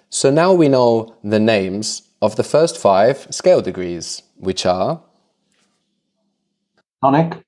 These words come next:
Speaker 2: supertonic, um, mediant, subdominant, and dominant.
Speaker 1: Tonic, supertonic, mediant, subdominant, and dominant. So this is another way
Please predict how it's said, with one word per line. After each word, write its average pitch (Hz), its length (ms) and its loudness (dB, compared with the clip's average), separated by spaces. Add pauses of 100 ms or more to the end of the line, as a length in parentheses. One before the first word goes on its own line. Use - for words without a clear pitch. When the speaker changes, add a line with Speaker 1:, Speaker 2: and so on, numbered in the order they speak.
(400)
Speaker 2:
supertonic, 131 760 0 (400)
um, 95 600 0 (360)
mediant, 127 600 2 (540)
subdominant, 123 640 0 (300)
and 95 400 -2 (100)
dominant. 92 540 -2 (460)
Speaker 1:
Tonic, 165 580 -2
supertonic, 127 1040 -2
mediant, 117 600 0 (100)
subdominant, 101 920 -4
and 95 260 -8
dominant. 76 440 -8 (420)
So 151 440 0
this 190 260 2
is 170 100 2
another 165 400 2
way 113 460 2